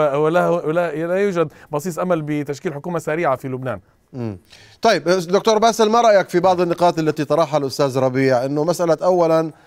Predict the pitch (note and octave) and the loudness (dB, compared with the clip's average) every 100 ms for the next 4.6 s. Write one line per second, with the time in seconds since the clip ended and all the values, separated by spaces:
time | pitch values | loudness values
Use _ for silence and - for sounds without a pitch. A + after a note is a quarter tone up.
0 | _ _ A#2 B2 C3+ C#3+ D3 C#3+ D#3 F3 | _ _ -8 -6 -4 -4 -2 0 2 2
1 | D#3+ E3 F3+ E3+ F3+ F#3+ E3+ G#3+ F#3+ D3+ | 4 4 4 2 2 2 2 0 2 0
2 | C#3+ D3 D3 G#3 C3+ B2 B2+ B2 B2+ - | 0 -2 -2 2 4 4 2 -2 -6 -2
3 | D3+ C3 A#2+ D3 C#3+ C#3 C3+ D3+ D#3+ D3+ | -4 -4 -4 -2 0 0 0 0 -2 0
4 | D3+ D3 D3 C3+ D3+ D3+ | 2 2 0 -2 0 -2